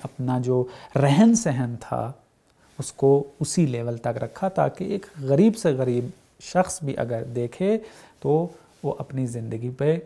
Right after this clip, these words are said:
امیدوار ہو جائے۔ لیکن آہستہ آہستہ پھر مسلمانوں کی تعداد میں اضافہ ہونا شروع ہوا، ان کی تجارت میں بہتری آنا شروع ہوئی، ان کے رہن سہن میں فرق پڑ گیا۔ اب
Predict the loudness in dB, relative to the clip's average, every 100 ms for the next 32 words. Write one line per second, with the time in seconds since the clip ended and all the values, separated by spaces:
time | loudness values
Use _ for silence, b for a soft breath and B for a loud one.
0 | -10 -10 -8 -8 -8 -8 -12 -12 -14 -16
1 | _ B B B 8 10 10 4 0 6
2 | 10 10 8 4 0 0 -2 0 0 0
3 | 0 2 0 0 0 0 0 0 0 0
4 | -2 b b b b b b b b b
5 | _ 6 10 12 12 10 6 4 6 6
6 | 6 0 0 -4 -6 -8 -8 -10 -2 4
7 | 6 6 2 2 0 2 4 8 10 10
8 | 8 2 2 2 2 0 0 -4 -4 -6
9 | -6 -6 -2 0 2 2 2 4 4 2
10 | 2 4 6 6 4 4 2 2 0 -2
11 | 0 -2 -6 -10 -20 _ _ _ _ _
12 | _ b b b _ 8 8